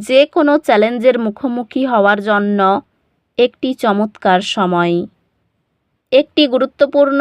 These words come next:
প্রবন্ধ বা প্রকল্প শেষ করা আপনার একাডেমিক যাত্রায় একটি বড় সাফল্য চিহ্নিত করবে। আপনার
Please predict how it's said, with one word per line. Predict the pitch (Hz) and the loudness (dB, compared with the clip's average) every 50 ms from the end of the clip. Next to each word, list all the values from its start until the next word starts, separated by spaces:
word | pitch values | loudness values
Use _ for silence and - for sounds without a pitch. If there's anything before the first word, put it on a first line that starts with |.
| 285 277 | 0 0
প্রবন্ধ | 277 - 233 208 208 220 226 240 240 247 254 - 247 247 247 214 | 0 0 -2 0 0 -2 -2 -2 -6 -6 -4 -2 0 0 2 2
বা | 226 202 196 196 - | 2 2 0 0 -2
প্রকল্প | - 220 240 - - 277 277 277 277 - - 285 277 285 | -4 -6 -4 -2 0 0 2 2 0 2 2 2 2 2
শেষ | - - 247 214 214 - - | 0 -4 -4 -4 -4 -4 -6
করা | - - 247 220 202 208 208 202 | -4 0 0 2 2 2 2 2
আপনার | 196 190 - 202 196 196 196 | 0 -2 -4 -4 -4 -2 0
একাডেমিক | 202 196 196 - 247 247 254 262 262 277 277 277 - 214 | 0 0 0 -2 0 0 2 2 2 0 0 -2 -4 -4
যাত্রায় | 190 - 196 190 190 - 214 226 226 226 220 | -2 0 0 -2 -2 -2 0 0 2 2 2
একটি | 208 208 - - 220 208 | 0 -2 -6 -10 -8 -4
বড় | 190 196 185 190 190 196 | -2 0 0 0 -2 -4
সাফল্য | - - - 214 208 - - 247 240 240 226 196 180 160 - - - _ _ | -8 -8 -10 -10 -10 -10 -10 -10 -8 -6 -4 -2 -2 -2 -4 -6 -12 _ _
চিহ্নিত | - 254 240 233 233 240 240 220 214 - 190 185 185 | -8 -8 -6 -6 -6 -8 -10 -10 -8 -8 -8 -6 -4
করবে। | - 180 180 180 175 180 175 170 185 - - _ _ _ _ _ _ _ _ _ _ _ _ _ _ _ _ - | -4 -2 -2 -2 -2 -2 -2 -2 -4 -6 -10 _ _ _ _ _ _ _ _ _ _ _ _ _ _ _ _ -6
আপনার | - 220 214 - 214 208 208 | -6 -6 -4 -4 -4 -2 0